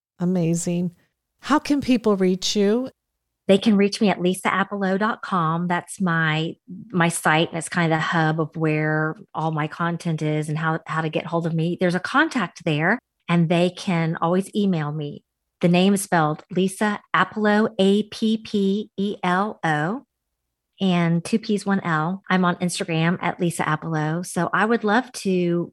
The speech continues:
Speaker 2: respond to anybody who's in this situation. And also, we have a Facebook group. If you're a young widow and you're parenting kids through something like this, we have a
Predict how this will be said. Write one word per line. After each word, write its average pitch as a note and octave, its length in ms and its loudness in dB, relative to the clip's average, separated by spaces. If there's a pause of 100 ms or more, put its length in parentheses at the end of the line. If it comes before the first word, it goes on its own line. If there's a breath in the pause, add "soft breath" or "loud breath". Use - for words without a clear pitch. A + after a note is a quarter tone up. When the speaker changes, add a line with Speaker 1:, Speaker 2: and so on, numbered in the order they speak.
(120)
Speaker 2:
respond E3+ 420 2
to - 100 0
anybody D#3+ 400 2
who's D#3+ 220 -2
in E3+ 80 0
this E3 160 0
situation. F3+ 680 -2
And E3 160 0
also, A3+ 360 -2
we G#3 100 4
have G#3 220 -2
a F#3+ 80 2
Facebook - 420 -2
group. D#3 240 -4
If D#3 140 -8
you're A3+ 180 0
a A#3 60 2
young A3+ 240 0
widow A#3+ 460 0 (380)
and F3+ 80 0
you're G#3 200 4
parenting A3 500 0
kids A3+ 300 -4
through G#3+ 220 0
something A#3+ 360 -4
like B3 240 -6
this, B3+ 400 -2
we G3 80 2
have F#3 120 0
a F3 160 0